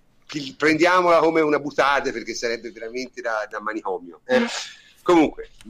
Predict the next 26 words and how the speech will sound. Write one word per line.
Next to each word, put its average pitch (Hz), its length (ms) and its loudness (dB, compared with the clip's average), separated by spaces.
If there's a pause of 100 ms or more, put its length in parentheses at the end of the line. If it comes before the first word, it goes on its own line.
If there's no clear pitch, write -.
(120)
vediamo 135 560 0
poi, 135 680 2
quando 143 260 0
parleremo 139 400 2
di 131 100 -2
Bonucci, 135 480 0
ne, 107 280 2
ne, 104 260 0
ne 104 480 0 (840)
en-, 113 240 0
entreremo 139 520 2
nel 139 160 4
dettaglio 127 540 2
anche 120 180 2
di 117 60 -2
queste 113 240 -4
voci. 90 260 -12 (960)
In 147 140 2
ogni 170 140 4
caso, 131 360 0
il 104 60 -6
discorso 135 360 -4
Schick 139 640 -2 (300)
qui 143 160 -2
si 139 160 -6
fa 143 420 0